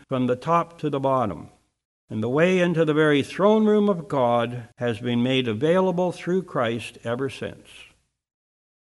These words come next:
Now, I'm sure that the Old Testament priests did not move the incense altar into the Holy of Holies, as they were not allowed to enter that most holy place. And besides, once the veil had been repaired, for no doubt they did repair it,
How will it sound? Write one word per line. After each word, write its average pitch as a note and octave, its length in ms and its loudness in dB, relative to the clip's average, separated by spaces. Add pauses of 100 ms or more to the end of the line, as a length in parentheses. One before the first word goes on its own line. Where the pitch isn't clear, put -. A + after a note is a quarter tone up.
(600)
Now, E3 80 2
I'm C4 180 6
sure G3+ 320 6
that D3+ 180 2
the D3+ 100 4
Old F3+ 220 2
Testament D3+ 540 0
priests B2+ 420 -2
did C3+ 200 -2
not D3+ 280 0
move C#3+ 380 2
the C3 140 -2
incense C3 560 -4
altar A2+ 380 -4
into A#2+ 280 -2
the A2 120 -4
Holy A#2 340 -2
of G#2 100 -6
Holies, G#2 440 -4 (320)
as B2 180 -4
they D#3+ 160 2
were C#3+ 120 2
not B2+ 240 0
allowed C3+ 420 2
to C#3 140 -4
enter G2+ 540 -6 (140)
that G#2+ 200 -6
most A#2 360 -8
holy A#2+ 320 -4
place. D3+ 420 -10 (1200)
And D3+ 120 0
besides, F3+ 580 4
once F#3+ 320 2
the D#3 120 2
veil E3 320 2
had D3 200 0
been D#3 220 2
repaired, C3+ 640 0
for C3+ 140 -6
no C3+ 180 0
doubt C#3+ 300 0
they B2 140 -4
did D3 200 0
repair A#2 480 -4
it, - 160 -12